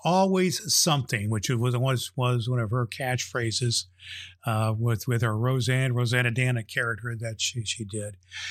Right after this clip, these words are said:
And she talks in her book, and she did in her comedy, about using humor and laughter to help her be, uh, battle cancer. It helped her a lot. And she wanted to empower and inspire people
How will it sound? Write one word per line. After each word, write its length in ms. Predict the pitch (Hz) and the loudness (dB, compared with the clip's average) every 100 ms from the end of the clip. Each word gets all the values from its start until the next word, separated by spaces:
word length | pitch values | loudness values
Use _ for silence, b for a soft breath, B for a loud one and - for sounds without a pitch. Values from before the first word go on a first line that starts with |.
| B - | B -2
And 160 | 135 | 0
she 140 | - 160 | 2 0
talks 400 | - 226 247 214 | 0 0 0 0
in 80 | |
her 120 | 233 190 | 0 0
book, 440 | 147 143 143 127 b b b - | 2 2 2 -2 b b b -2
and 140 | 127 | 0
she 180 | - 135 | 2 0
did 200 | 135 156 | 0 0
in 80 | 156 | 0
her 120 | 143 | -2
comedy, 420 | - 196 180 135 | -2 0 2 2
about 260 | 127 135 135 | 2 0 0
using 440 | 151 135 135 127 | 0 2 2 0
humor 800 | - - 196 220 233 240 262 196 _ b b b - | -2 0 2 2 2 0 -2 -6 _ b b b -4
and 180 | 135 123 | 0 2
laughter 880 | 117 127 156 170 - 170 160 165 - _ _ _ _ _ _ _ _ _ _ _ _ _ _ _ - | 2 2 2 0 0 0 0 -2 -6 _ _ _ _ _ _ _ _ _ _ _ _ _ _ _ -4
to 180 | - 151 | 2 2
help 320 | 143 226 - | 2 0 -4
her 140 | 202 185 | -2 0
be, 540 | 147 160 156 151 131 - _ _ _ _ - | 2 2 2 2 -2 -8 _ _ _ _ -4
uh, 380 | 131 131 131 139 180 _ _ - | 0 2 2 0 -6 _ _ 0
battle 260 | 151 160 | 2 2
cancer. 460 | 123 143 120 101 127 - _ - | 2 2 2 0 -6 -12 _ -4
It 100 | 147 | 0
helped 240 | 113 127 | 2 0
her 80 | - | 0
a 60 | 117 | -2
lot. 240 | 104 104 - B B B B B B B - | -2 -4 -10 B B B B B B B -2
And 160 | 143 127 | 0 2
she 360 | - - 208 | 2 4 4
wanted 340 | 196 175 175 165 | 4 2 0 0
to 180 | - 156 | 2 2
empower 560 | 135 - 151 156 165 | 0 -2 2 2 2
and 140 | 170 147 | 2 2
inspire 500 | 143 - 120 123 127 | 0 0 2 2 2
people 540 | - 123 123 123 123 | 2 0 2 0 0